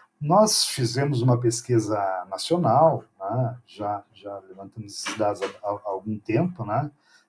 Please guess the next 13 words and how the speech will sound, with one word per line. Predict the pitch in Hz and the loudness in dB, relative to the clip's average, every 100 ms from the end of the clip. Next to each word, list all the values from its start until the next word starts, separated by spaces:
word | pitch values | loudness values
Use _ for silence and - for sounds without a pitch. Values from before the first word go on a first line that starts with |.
| _ _ _ | _ _ _
Várias | 110 120 | 0 2
universidades | 117 110 104 - 107 98 98 | 2 0 -2 -4 -4 -4 -6
envolvidas, | 101 135 151 165 175 - | -4 -2 2 4 4 0
mais | 117 113 147 123 | 2 6 6 4
de | |
trezentas | - 117 110 110 107 | 0 2 2 2 -4
empresas, | 107 113 113 147 165 107 | -4 -2 2 4 2 -2
né, | 107 107 | -12 -12
em | |
todo | - 110 | -12 -6
o | |
Brasil, | 120 117 - 147 160 _ - _ - _ _ _ - | 0 2 2 -2 -6 _ -20 _ -20 _ _ _ 0
e, | 151 165 175 180 | 8 10 10 8